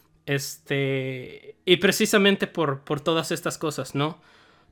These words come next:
Am, el pensar, el que algún día voy a ser juzgado, o el que realmente no existe un Dios y, y, y no hay como sentido en el universo,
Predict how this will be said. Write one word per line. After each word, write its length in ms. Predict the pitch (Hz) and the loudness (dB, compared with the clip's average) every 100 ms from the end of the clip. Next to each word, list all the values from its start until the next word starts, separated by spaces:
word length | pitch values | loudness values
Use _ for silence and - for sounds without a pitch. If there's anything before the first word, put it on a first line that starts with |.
| - | -4
Am, 640 | 147 147 143 143 139 135 - | 2 4 4 4 2 0 2
el 220 | 170 175 | 2 4
pensar, 640 | 196 175 165 - 185 180 143 | 6 6 4 4 6 6 4
el 260 | 156 143 143 | -2 -2 0
que 320 | 147 143 135 | 2 2 2
algún 340 | 131 139 170 | 0 2 2
día 140 | 170 170 | 4 2
voy 200 | 160 165 | 2 0
a 40 | |
ser 200 | 147 160 | 0 -2
juzgado, 800 | 131 147 139 180 185 175 170 160 | -2 -2 0 2 2 2 2 -2
o 180 | 147 135 | -2 -2
el 220 | 131 127 | 0 -4
que 500 | - 131 127 120 123 120 | -6 -6 -4 -4 -6 -2
realmente 520 | 135 147 147 147 147 | 0 0 -2 -4 -4
no 100 | 143 | -4
existe 380 | 139 143 - 147 | -6 -10 -6 -4
un 120 | 139 | -2
Dios 380 | 139 139 139 143 | 0 -2 -2 -4
y, 260 | 127 123 | -6 -6
y, 400 | 120 120 120 107 - | -8 -10 -10 -14 -14
y 260 | 120 123 | -14 -12
no 420 | 120 123 127 139 135 | -6 -4 -2 0 0
hay 120 | 131 | -2
como 240 | 139 135 | -4 -6
sentido 360 | 135 131 - 139 | -4 -6 -2 -2
en 80 | 135 | -2
el 120 | 127 | -4
universo, 520 | 123 127 139 139 143 | -4 -4 -4 -6 -10